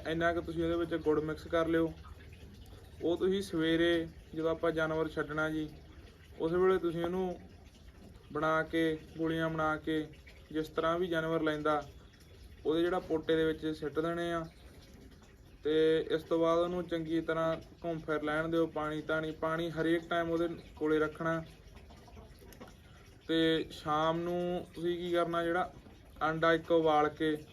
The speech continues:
ਸ਼ਾਮ ਨੂੰ ਜ਼ਰੂਰ ਦੇਣਾ। ਤੇ ਇਹ ਤਾਂ ਹੁੰਦੀ ਆ ਜੀ ਆਮ ਨੁਸਖਾ। ਕਈ ਵਾਰੀ ਜਦੋਂ ਆਪਾਂ ਜਿਵੇਂ ਬਰੀਡਿੰਗ ਦੇ ਵਿੱਚ ਹੁੰਦਾ ਕੁੱਕੜ,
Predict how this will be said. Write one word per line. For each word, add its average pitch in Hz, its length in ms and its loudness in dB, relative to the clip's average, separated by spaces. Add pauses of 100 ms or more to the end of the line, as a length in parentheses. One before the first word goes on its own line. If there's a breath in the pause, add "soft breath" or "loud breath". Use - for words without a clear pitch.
(240)
ਸ਼ਾਮ 156 220 0
ਨੂੰ 160 180 -2
ਜ਼ਰੂਰ 143 300 -2
ਦੇਣਾ। 170 360 0 (920)
ਤੇ 170 160 2 (100)
ਇਹ 180 160 4
ਤਾਂ 202 120 2
ਹੁੰਦੀ 180 220 0
ਆ 175 60 4
ਜੀ 180 200 0
ਆਮ 156 240 -2
ਨੁਸਖਾ। 156 560 2 (320)
ਕਈ 160 140 0
ਵਾਰੀ 175 200 2
ਜਦੋਂ 170 320 2
ਆਪਾਂ 160 600 -2
ਜਿਵੇਂ 156 200 -4
ਬਰੀਡਿੰਗ 151 480 -2
ਦੇ 156 100 2
ਵਿੱਚ 151 260 -2
ਹੁੰਦਾ 151 340 -2
ਕੁੱਕੜ, 156 440 0